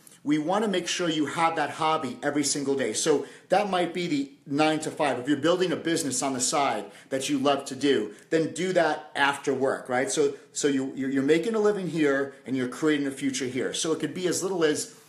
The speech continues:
an extra half hour of uninter-, uninter-, uninterrupted time. So if you have kids, kids go to bed. I can't speak for myself. My kids actually always stay up after I do. I can't, I can't beat,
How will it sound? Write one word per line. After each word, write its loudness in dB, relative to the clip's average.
an 0
extra -2
half 0
hour 0
of -2
uninter-, -2
uninter-, -4
uninterrupted -4
time. -6
So -4
if 0
you 6
have 0
kids, -2
kids 0
go 0
to 0
bed. 2
I 0
can't 0
speak -4
for -2
myself. 0
My -4
kids -4
actually 0
always 2
stay 0
up -4
after -4
I 0
do. -4
I 0
can't, -6
I -12
can't -6
beat, -4